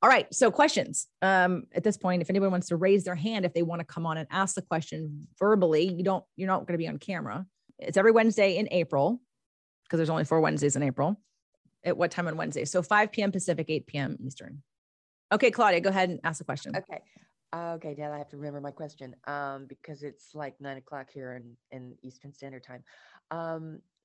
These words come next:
Speaker 2: so when, when we take the course, can we, will we be able to ask these questions, or will they all, all of the questions be done in chat? We'll be able to actually,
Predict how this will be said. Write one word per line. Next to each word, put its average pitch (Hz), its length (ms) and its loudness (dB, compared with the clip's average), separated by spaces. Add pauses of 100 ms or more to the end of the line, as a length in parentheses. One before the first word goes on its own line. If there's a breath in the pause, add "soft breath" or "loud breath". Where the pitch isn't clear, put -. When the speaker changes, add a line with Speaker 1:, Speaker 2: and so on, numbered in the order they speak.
(220)
Speaker 2:
so - 440 -6
when, 202 440 -8
when 202 160 -10
we 208 80 -10
take 247 260 -12
the - 80 -20
course, 156 580 -12 (680)
can 208 280 -10
we, 208 360 -6
will 196 140 -8
we 196 100 -6
be 196 140 -6
able 202 280 -8
to - 180 -16
ask 185 280 -8
these 208 180 -12
questions, 190 640 -10
or 180 80 -10
will 175 140 -12
they 175 220 -10
all, 170 340 -8
all 170 140 -8
of 165 80 -14
the 170 80 -14
questions 170 500 -14
be 160 200 -12 (100)
done 160 160 -12
in 147 180 -16
chat? 143 360 -14 (280)
We'll 139 140 -20
be 139 160 -16
able 143 240 -12
to 147 120 -12
actually, 131 680 -16